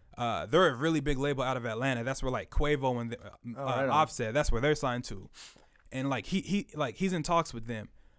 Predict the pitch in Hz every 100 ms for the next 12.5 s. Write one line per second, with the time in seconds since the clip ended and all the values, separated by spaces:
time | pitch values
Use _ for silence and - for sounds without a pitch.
0 | _ - 127 123 110 143 139 190 196 180
1 | 175 151 131 170 170 - 143 143 120 -
2 | 156 117 151 127 143 151 131 120 117 113
3 | - 113 104 - - _ _ _ _ -
4 | 135 135 131 135 110 120 110 127 - 196
5 | 247 254 - 262 262 254 277 196 - -
6 | - 220 180 147 117 170 226 - 170 131
7 | 117 170 135 - - - 139 147 208 240
8 | 247 233 196 - 233 247 240 214 175 226
9 | 233 196 147 113 - - 185 208 180 -
10 | 180 202 214 202 147 - - 190 196 170
11 | 190 160 160 175 185 185 170 139 170 180
12 | 156 175 156 - 190